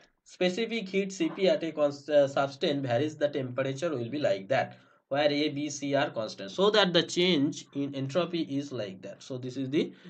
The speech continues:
change in entropy, you need to see that. So you know change in entropy equal to the, uh, integration the, uh, D Q by T, and D Q n-, nothing but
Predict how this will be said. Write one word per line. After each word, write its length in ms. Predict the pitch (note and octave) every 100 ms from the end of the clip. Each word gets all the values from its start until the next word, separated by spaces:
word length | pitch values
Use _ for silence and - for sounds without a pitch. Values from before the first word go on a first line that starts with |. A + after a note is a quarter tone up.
| - -
change 260 | C3+ C3+ C#3
in 140 | C#3
entropy, 440 | A#2+ G#2 G#2 F#2+ E3+
you 100 | A2
need 240 | G#2+ -
to 240 | F#3+ -
see 220 | - - -
that. 120 | - _ - _ -
So 160 | A3+
you 200 | A#3 A#3
know 280 | A#3 B3+ B3+
change 320 | G#3+ G#3 G#3+
in 80 | G#3+
entropy 440 | G3 F#3+ G3 G#3 G3
equal 320 | F#3 F3+ F3+
to 80 | G3
the, 380 | D#3+ D#3+ D3+ D3
uh, 40 |
integration 600 | D3+ D3+ E3+ F3 F3+ F3
the, 260 | D3 D3 C#3+
uh, 400 | C#3 C3 B2+ B2
D 200 | C3 C#3
Q 200 | E3 E3
by 180 | E3 E3+
T, 160 | A3+
and 140 | G3+ D3
D 100 | C#3
Q 240 | D3+ D#3
n-, 220 | D3+ D3+
nothing 400 | C#3+ C#3 D#3 D3+
but 240 | E3+ A3